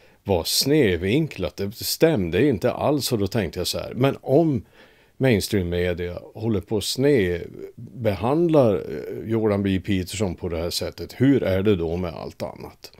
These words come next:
Ja, ja, jag skulle kunna prata hur länge som helst om det där. Jag menar, jag är ju själv journalist och har varit verksam i trettio år. Men nu är det YouTube-kanalen som gäller. Och f-, försöka hitta en motvikt till det här.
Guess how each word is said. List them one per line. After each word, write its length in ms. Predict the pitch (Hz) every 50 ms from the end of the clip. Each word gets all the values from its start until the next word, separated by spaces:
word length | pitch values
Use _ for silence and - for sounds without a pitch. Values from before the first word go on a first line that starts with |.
| _ _ _ _ _ _ _ _ _ -
Ja, 260 | - 107 110 113 107
ja, 180 | 95 87 85 85
jag 160 | 90 90 82
skulle 140 | - 104 95
kunna 180 | 101 95 90
prata 340 | 85 - 98 90 82 - 101
hur 80 | 92 87
länge 240 | 85 80 78 80
som 180 | 80 - 95 87
helst 280 | 82 85 85 85 - -
om 100 | 92 85
det 220 | 87 87 85 85
där. 120 | 85 82 87
Jag 140 | 104 117 123
menar, 220 | 127 120 120 120
jag 120 | 120 117
är 60 | 117 117
ju 100 | 117 104
själv 280 | - 131 123 113 101
journalist 640 | 95 - 104 90 80 80 76 73 76 78 - - -
och 60 | 98
har 120 | 98 107 107
varit 260 | 98 101 98 95 92
verksam 500 | 92 90 85 80 - - - 92 85 85
i 80 | 82
trettio 400 | 78 - 90 82 78 _ - 85
år. 260 | 85 82 80 80 82 - _ - - - - - - - - _
Men 180 | - 90 90 90
nu 280 | 101 101 101 95 92
är 40 | 92
det 220 | 92 92 92 92
YouTube-kanalen 960 | 73 90 98 95 92 85 - - 90 85 - 92 95 95 101 104 101 92 85 78
som 180 | - 92 92
gäller. 340 | 82 82 82 82 78 - - - - _ _ -
Och 180 | - 104 90 85
f-, 220 | 101 - - 95
försöka 320 | 90 95 104 107 98 - 101
hitta 280 | 101 104 101 - 107
en 80 | 104 107
motvikt 600 | 110 117 117 104 95 - - 127 110 - - -
till 140 | - 92 -
det 100 | - -
här. 200 | 95 - -